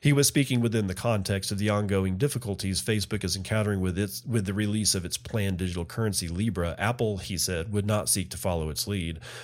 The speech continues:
Around the same time, Germany's finance minister likewise said that states should be in control of monetary activities. Past utterances from the D M B, meanwhile, have dismissed cryptocurrencies, claiming they do not fulfill the functions of money at all,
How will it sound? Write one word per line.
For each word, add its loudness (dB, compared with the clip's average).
Around 6
the 0
same 2
time, 2
Germany's 0
finance 0
minister 0
likewise 2
said 0
that -6
states 2
should 0
be 0
in -2
control 0
of -2
monetary -2
activities. -2
Past 4
utterances 2
from -2
the 2
D 2
M 4
B, 2
meanwhile, 2
have 0
dismissed 0
cryptocurrencies, -4
claiming 0
they -2
do -4
not 0
fulfill -2
the -2
functions -2
of -6
money 0
at -2
all, 2